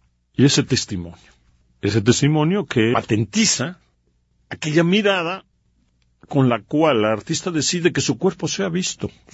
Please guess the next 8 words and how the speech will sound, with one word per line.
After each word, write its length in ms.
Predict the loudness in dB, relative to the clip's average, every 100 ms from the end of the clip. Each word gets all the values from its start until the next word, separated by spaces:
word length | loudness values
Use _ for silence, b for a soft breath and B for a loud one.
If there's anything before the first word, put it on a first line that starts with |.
| -20
su 200 | -4 -2
cuerpo 360 | 0 -2 0 -6
y 20 |
su 160 | -6 -8
rostro, 540 | -10 -12 -14 -16 -18 -18 B B B B B B B B
y 80 | -2
su 180 | 0 -2
ser. 320 | -4 -4 -4